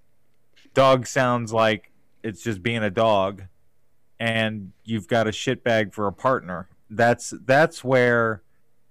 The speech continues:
I would start looking to trade things in and, and rehome and rehouse stuff. 'Cause if you get rid of him, dog,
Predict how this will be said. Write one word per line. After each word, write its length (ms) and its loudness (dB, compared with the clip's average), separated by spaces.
I 80 2
would 160 0
start 340 0
looking 400 -8
to 60 -12
trade 460 -6
things 400 -8
in 240 -6
and, 280 -10
and 160 -8
rehome 760 -4
and 100 -10
rehouse 560 -2
stuff. 580 -6
'Cause 160 2
if 60 -8
you 80 2
get 160 4
rid 160 4
of 60 4
him, 380 0
dog, 340 2